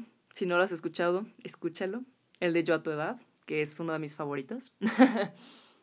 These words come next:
Como yo lo dije en el episodio de Yo a tu edad, ¿no? O sea, creo que todos y cada uno de nosotros vive nuestro tiempo,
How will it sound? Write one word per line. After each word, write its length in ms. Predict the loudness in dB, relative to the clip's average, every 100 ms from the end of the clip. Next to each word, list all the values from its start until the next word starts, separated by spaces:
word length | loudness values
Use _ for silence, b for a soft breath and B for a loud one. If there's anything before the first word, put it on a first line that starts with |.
| B B B B 2
Como 200 | 8 8
yo 140 | 8
lo 160 | 4 4
dije 280 | 2 2
en 80 | 2
el 120 | 2
episodio 380 | 0 0 2 4
de 120 | 4
Yo 120 | 4 2
a 60 |
tu 80 | 4
edad, 320 | 6 6 4
¿no? 180 | -2 -6
O 40 |
sea, 200 | 0 2
creo 180 | 6 4
que 100 | 4
todos 500 | 0 4 6 6 4 b b b b
y 120 | -8
cada 360 | 4 6 6 4
uno 280 | 2 2
de 100 | 2
nosotros 640 | 0 -2 -4 -2 0 -2 -4 b b b b _ -2
vive 400 | 2 8 10 10
nuestro 460 | 4 4 4 4
tiempo, 680 | 4 4 4 6 4 4 -6